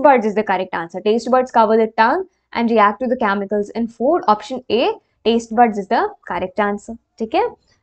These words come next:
and ये क्वेश्चन आपका जो टॉपिक है, taste and digestion,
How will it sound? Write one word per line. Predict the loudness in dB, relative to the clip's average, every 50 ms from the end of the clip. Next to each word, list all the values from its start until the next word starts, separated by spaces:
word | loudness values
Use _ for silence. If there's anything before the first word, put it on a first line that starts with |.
| -6 -2
and | 0 0 0 0 0
ये | -2 0
क्वेश्चन | 2 2 2 2 2 0 -2 0
आपका | 0 0 2 2 2
जो | 2 2
टॉपिक | 0 0 0 0 -2 -2 -2
है, | -2 -2 0
taste | 0 0 2 0 -2 -2 -4 -2 -2
and | 0 2
digestion, | 2 2 2 2 0 -2 -2 -2 -4 -8